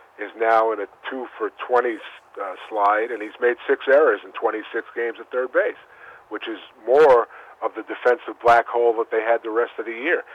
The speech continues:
So, I mean, third base, I think, has half their errors or close to it. So, I, you know, I don't know what, uh, I, I think there's a s-, a stability with John. And, you know, listening to Mitch Moreland last night when he came in to pitch, and he said, "Skip,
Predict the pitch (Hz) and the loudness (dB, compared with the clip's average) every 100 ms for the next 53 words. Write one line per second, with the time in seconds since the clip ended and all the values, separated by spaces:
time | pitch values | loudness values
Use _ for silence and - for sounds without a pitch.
0 | - - - - - 120 117 110 113 - | -20 -20 -20 -20 0 4 4 2 -2 -6
1 | 107 110 117 - 131 127 147 - 107 - | -8 -8 -4 2 2 4 2 2 -4 0
2 | - - 110 104 117 113 - 104 110 113 | -2 0 -2 2 2 2 2 -2 2 2
3 | - - - - - 226 - - 208 - | 0 -8 -20 -14 -2 -2 -2 -6 -8 -8
4 | _ _ - - - - - 127 123 113 | _ _ -20 -20 -20 -20 -4 2 4 4
5 | 131 135 123 107 - 135 175 160 160 165 | 2 0 -2 -2 -4 2 4 4 4 4
6 | - 131 117 117 - 127 - 180 175 143 | 4 4 4 0 0 -2 -2 -2 -2 -4
7 | 143 - 156 120 190 - 135 143 160 165 | -8 -12 -10 -8 -8 -8 0 2 2 0
8 | 160 151 156 156 170 175 - - - - | -2 -4 -2 0 -2 -8 -20 -20 -20 -20
9 | _ 120 123 120 117 110 127 120 117 113 | _ 0 2 4 0 -6 -4 -2 -2 -6
10 | _ 120 147 151 156 139 127 139 - 135 | _ -10 -8 -6 -6 -6 -2 -2 -2 0
11 | 143 143 123 117 110 123 120 117 110 - | 2 2 2 0 0 0 0 0 -8 -8
12 | 135 127 120 - - 175 175 - - - | -6 -6 -8 -6 2 2 2 -4 -16 -20
13 | - - _ - 113 117 - 127 120 - | -20 -20 _ -16 -14 -12 -4 2 2 0
14 | - 160 156 | -4 0 0